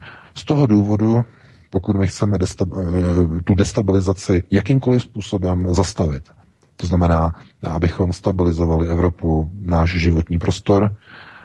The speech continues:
tak nejdříve se musíme vypořádat se Severoatlantickou aliancí. Musíme ji buď reformovat, nebo zablokovat Spojené státy, což je na-, asi, myslím, naprosto vyloučené, to je nesmysl.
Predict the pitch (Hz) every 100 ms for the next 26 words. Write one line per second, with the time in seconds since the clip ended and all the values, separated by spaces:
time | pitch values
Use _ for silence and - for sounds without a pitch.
0 | - - 87 - 85 95 98 117 117 -
1 | 90 90 - 101 87 82 90 95 87 87
2 | 85 - - - _ - - 92 - 85
3 | 82 80 80 80 - 85 85 76 73 -
4 | 71 69 - - _ _ _ _ _ -
5 | - - 90 - 92 92 87 78 76 80
6 | - - 101 104 104 110 - 90 78 78
7 | 78 73 82 80 80 90 104 95 95 -
8 | 87 80 - - 85 85 104 107 - 87
9 | 78 78 78 - 76 - - 85 80 80
10 | 80 80 - 78 78 80 90 90 80 73
11 | - 95 - 107